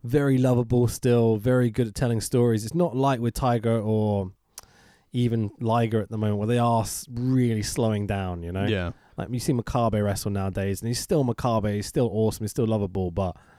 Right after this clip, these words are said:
Speaker 1: he has slowed down a lot in the last couple of years.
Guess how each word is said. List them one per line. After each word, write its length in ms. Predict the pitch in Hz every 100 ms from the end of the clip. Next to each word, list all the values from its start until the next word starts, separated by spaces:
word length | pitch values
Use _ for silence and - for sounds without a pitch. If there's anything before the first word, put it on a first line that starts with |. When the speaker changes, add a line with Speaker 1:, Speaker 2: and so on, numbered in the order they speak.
| _ _ _ _ _
Speaker 1:
he 160 | 110
has 140 | 107 -
slowed 320 | - 110 104
down 180 | 98 92
a 60 |
lot 380 | 90 101 104 95
in 60 | -
the 80 | 90
last 200 | 87 -
couple 180 | 95 90
of 60 | 90
years. 320 | 82 82